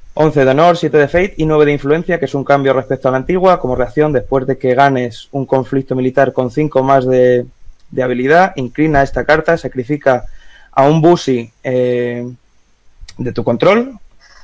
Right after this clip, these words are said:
y puedes declarar un conflicto militar adicional. Eh, salió un ruling de esta carta, sal-, han salido más de, de otras cartas, los iremos comentando según, según vayan saliendo. Y el ruling de esta carta es que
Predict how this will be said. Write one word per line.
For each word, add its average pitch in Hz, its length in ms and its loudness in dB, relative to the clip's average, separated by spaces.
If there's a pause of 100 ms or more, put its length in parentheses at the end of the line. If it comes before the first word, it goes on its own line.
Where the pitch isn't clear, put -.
(120)
y 170 140 2
puedes 165 240 4
declarar 156 520 4
un 156 140 -2
conflicto 156 420 0
militar 147 300 0
adicional. 120 480 -2 (640)
Eh, 139 360 4
salió 151 340 4
un 185 80 2
ruling 202 480 2 (160)
de 131 220 -2
esta 143 200 0
carta, 175 460 2
sal-, 127 480 -4
han 135 140 -4
salido 151 300 0
más 147 260 2
de, 123 400 -2
de 123 80 -6
otras 123 180 -8
cartas, 156 260 -4
los 131 160 -2
iremos 127 240 -6
comentando 143 380 -2
según, 135 640 -4 (460)
según 123 260 -4
vayan 127 220 0
saliendo. 165 480 0 (520)
Y 180 160 4
el 170 140 4
ruling 180 300 4
de 170 60 4
esta 170 160 0
carta 170 280 4
es 170 140 2
que 143 480 4